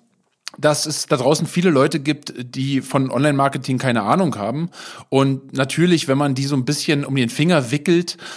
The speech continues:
ja, mit leichten Argumentationsketten oder, äh, deinem komischen Kausalitätsunsinn,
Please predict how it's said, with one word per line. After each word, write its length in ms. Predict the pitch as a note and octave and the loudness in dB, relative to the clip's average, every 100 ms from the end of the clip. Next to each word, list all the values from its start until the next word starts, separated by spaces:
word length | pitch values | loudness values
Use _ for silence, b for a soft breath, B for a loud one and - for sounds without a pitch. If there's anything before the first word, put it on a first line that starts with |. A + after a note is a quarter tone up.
| B | B
ja, 260 | A2+ C3 C#3+ | 2 2 4
mit 180 | C3+ A#2+ | 2 2
leichten 440 | A#2 D3+ - C#3+ | 2 0 -2 -4
Argumentationsketten 1500 | B2 C#3 C#3 C3 C#3 C3+ C3+ D#3+ - - - D#3+ E3+ E3 D3+ | -2 -2 0 0 0 -2 -2 -2 -4 -4 -2 0 0 0 0
oder, 640 | A#2 A#2+ A#2 A#2 A2 A#2 A2+ | 0 2 4 4 2 0 -2
äh, 80 | |
deinem 580 | A2+ A#2 A2+ A2+ A2+ A2+ | -4 -8 -4 -2 -2 -2
komischen 460 | - C3+ B2+ C3+ A#2+ | -2 -2 -2 -2 0
Kausalitätsunsinn, 1300 | B2+ B2+ B2+ B2+ - D3+ - B2+ C#3 C3+ D3+ D#3 | 2 2 2 -2 0 0 0 0 0 2 2 0